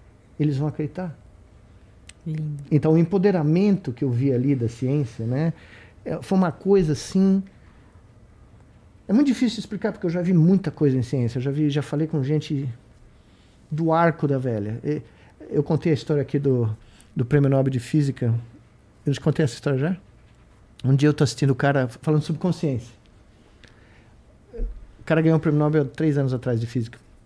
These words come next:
Speaker 1: Aí ele deu a teoria dela, do, dele, do, dos microtúbulos, que são organelas, tal, tal, tal.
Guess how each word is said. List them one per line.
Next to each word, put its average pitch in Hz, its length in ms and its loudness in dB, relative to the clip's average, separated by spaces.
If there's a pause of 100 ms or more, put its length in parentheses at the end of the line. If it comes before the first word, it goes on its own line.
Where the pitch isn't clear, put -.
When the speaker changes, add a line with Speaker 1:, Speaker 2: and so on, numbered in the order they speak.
(220)
Speaker 1:
Aí 131 180 0
ele 151 180 4
deu 147 180 4
a - 20 0
teoria 151 320 2
dela, 135 300 2
do, 123 180 -2
dele, 135 300 2
do, 127 100 2 (120)
dos 120 200 -4
microtúbulos, 131 1000 2
que - 120 -8
são 135 200 2
organelas, 127 760 0
tal, 120 180 -10
tal, 120 160 -10
tal. 127 260 -6